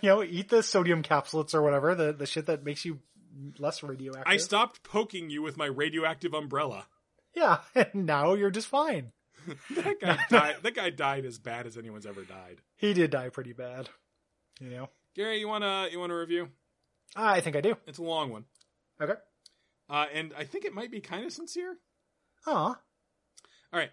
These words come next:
Speaker 2: Uh, this is a five-star review from Young Beatty. Uh, this was, <laughs> they put this out on Christmas Eve, so.
Speaker 1: Aw.
Speaker 2: Cool. An Ouroboros of darkness and cackling.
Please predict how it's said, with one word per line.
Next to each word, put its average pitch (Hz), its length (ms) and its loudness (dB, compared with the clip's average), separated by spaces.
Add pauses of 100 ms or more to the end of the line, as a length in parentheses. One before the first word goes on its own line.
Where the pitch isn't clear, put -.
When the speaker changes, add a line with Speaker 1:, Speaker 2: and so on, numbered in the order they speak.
Speaker 2:
Uh, 170 680 2 (560)
this 180 100 -6
is - 80 -8
a 190 60 0
five-star 196 460 0
review 160 300 -2
from 127 300 -8
Young 202 300 -4
Beatty. 175 420 -6 (960)
Uh, 131 160 -2
this 175 160 -2
was, 208 160 -6 (340)
<laughs> - 380 -20
they 349 60 4
put 254 280 -12
this 208 160 -6
out 190 140 0
on 165 320 -2
Christmas 170 420 -6
Eve, 113 240 -10
so. 98 300 -16 (260)
Speaker 1:
Aw. 202 400 4 (300)
Speaker 2:
Cool. 143 420 -6 (720)
An 175 140 -8 (100)
Ouroboros 220 720 6
of 143 160 -4
darkness 196 480 0
and 160 160 -8
cackling. 135 560 -6